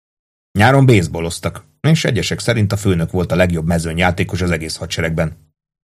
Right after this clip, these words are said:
Tavasszal meg atlétikai versenyeket rendeztek, és biztosra lehetett venni, hogy a főnök első vagy második helyezést ér el a súlydobásban és a gerelyvetésben,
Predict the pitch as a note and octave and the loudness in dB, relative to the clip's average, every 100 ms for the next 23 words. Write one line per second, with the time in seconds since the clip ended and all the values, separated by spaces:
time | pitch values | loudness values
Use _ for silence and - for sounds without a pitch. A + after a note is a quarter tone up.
0 | _ _ _ _ _ - D#3 D#3 - C#3+ | _ _ _ _ _ 2 4 4 4 2
1 | C#3 D#3 A#2+ G#2+ G#2 G#2+ A2+ B2+ G#2+ G2+ | 4 4 4 2 4 4 4 2 2 2
2 | F#2 B2 B2+ G#2 - A#2+ G#2 - - A2+ | 4 4 4 4 2 0 0 2 2 2
3 | - G2+ G#2 F#2+ A2 A#2+ G#2+ G2+ E2+ - | 2 4 4 2 2 2 4 2 2 4
4 | A#2+ A#2+ A#2+ - - - A2+ B2 A#2 C3 | 6 6 2 -4 -8 4 6 6 4 2
5 | A2+ A2+ G#2+ F2+ F2 E2+ G2 F2 F2+ F2 | 4 4 4 2 -2 0 0 2 0 0
6 | F#2 E2+ G#2 G2 F#2 F2 - A2+ A2 G#2 | 0 0 2 2 2 -2 0 2 4 6
7 | G2 G#2+ G2 A2 A2 - _ _ - G2 | 6 4 4 2 0 -8 _ _ -4 0
8 | G2 F#2 G2 F#2 D#2+ D#2+ E2 F2 E2 E2+ | 0 0 4 4 4 -2 0 0 0 -2
9 | E2 | -2